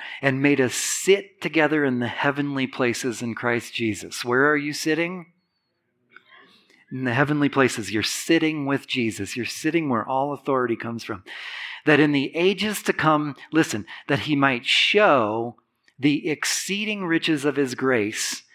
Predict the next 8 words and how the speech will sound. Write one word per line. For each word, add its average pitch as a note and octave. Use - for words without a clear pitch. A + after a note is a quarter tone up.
in C#3
his B2+
kindness D#3+
towards A#2+
us G2+
in G#2
Christ G2+
Jesus." -